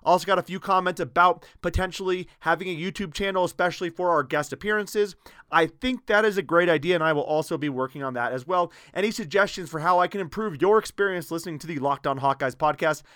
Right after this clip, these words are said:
definitely let me know. But let's get into the conversation talking about this men's basketball team. It is my favorite topic as of late because they are on fire.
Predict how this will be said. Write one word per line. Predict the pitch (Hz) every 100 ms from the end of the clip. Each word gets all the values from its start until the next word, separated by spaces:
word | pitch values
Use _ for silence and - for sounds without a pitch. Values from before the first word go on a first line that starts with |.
| _
definitely | - 143 143 135 143 _ _
let | 113 98
me | 110
know. | 113 139 113 - _ _ - - - 139
But | 175
let's | 226
get | - 226
into | 220
the | 226
conversation | 165 185 214 202 208 196 196 180 - - -
talking | 160 202 262 262
about | 170 185 180 - _ -
this | 151 220 - -
men's | 139 156 156 131
basketball | 151 151 151 151
team. | 160 156 147 - _
It | - 202
is | 180
my | 185 214
favorite | 214 190 165 170
topic | 165 160 165 143 - _
as | - 170 160
of | 135
late | 151 151
because | 143 151 131
they | 165
are | 156 131
on | 143 139 135 131 _ _
fire. | 185 180 175